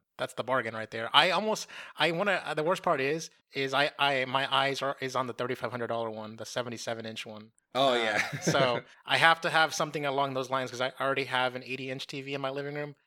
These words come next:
Speaker 1: and
Speaker 2: Oh,
Speaker 1: so I'll be,
Speaker 2: wow.
Speaker 1: I'll be losing three inches if, uh, <laughs> uh,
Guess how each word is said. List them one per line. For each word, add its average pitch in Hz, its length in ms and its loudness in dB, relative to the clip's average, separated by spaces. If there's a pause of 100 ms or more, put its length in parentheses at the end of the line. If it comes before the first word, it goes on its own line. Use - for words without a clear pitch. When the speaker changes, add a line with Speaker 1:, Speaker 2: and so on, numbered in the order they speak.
(100)
Speaker 1:
and 120 160 -6
Speaker 2:
Oh, 123 80 2
Speaker 1:
so 131 60 4
I'll 131 200 4
be, 131 80 0
Speaker 2:
wow. - 120 -4
Speaker 1:
I'll 135 100 2
be 139 100 -6
losing 131 360 -6
three 135 260 -2
inches 131 420 -4
if, 127 300 -6
uh, 120 360 -2 (240)
<laughs> - 300 -20
uh, 110 400 2